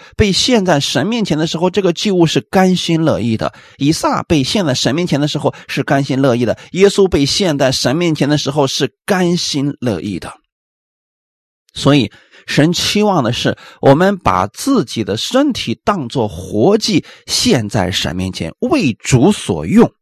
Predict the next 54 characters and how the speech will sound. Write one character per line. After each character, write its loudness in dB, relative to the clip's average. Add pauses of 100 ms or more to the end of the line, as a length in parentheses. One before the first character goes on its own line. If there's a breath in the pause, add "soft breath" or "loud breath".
(220)
因 2
为 -2
这 -2
个 -2
事 0
情 -2
是 -4
非 -6
常 -8
好 -4 (100)
的， -6 (800)
对 2
我 0
们 0
自 0
己 -4 (280 loud breath)
也 2
是 -4
非 -2
常 -8
有 -12
益 -6
处 -10
的。 -16 (540)
保 2
罗 2
就 -2
是 -6
把 -8
自 -8
己 -6
的 -4
身 0
体 -8 (300 loud breath)
献 -2
上 -4
当 2
作 -4
活 -4
祭 -6
的 -12
人。 -14 (400)
我 2
们 2
看 -6
他 -4
是 -6
如 0
何 -2
来 -4
见 -4
证 -6
神 -12
的， -18